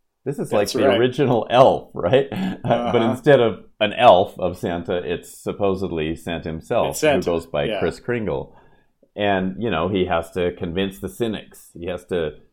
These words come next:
Speaker 1: deal with skeptics. And he's, of course, you know, overwhelmingly positive, and he's always friendly and cheerful in the face of people who want to either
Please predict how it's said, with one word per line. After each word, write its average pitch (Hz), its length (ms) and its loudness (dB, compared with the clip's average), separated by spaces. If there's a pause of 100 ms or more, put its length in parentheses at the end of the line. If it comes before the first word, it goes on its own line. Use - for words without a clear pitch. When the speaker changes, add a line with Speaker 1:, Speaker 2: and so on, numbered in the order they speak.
(140)
Speaker 1:
deal 98 200 2
with 98 160 0
skeptics. - 760 -4
And 82 340 -2 (360)
he's, 98 280 -2
of 92 120 -14
course, 98 360 0 (240)
you 87 120 -8
know, 76 100 -6
overwhelmingly 80 720 -4
positive, 78 720 -4 (160)
and 73 400 -8
he's 78 260 -12
always 73 540 -6 (560)
friendly 82 680 -2
and 71 200 -6
cheerful 85 680 0
in 76 100 -4
the 76 80 -8
face 85 300 -2
of 78 140 -6
people 85 300 -4
who 85 120 -2
want 78 260 -6
to 90 120 -6
either 76 460 -6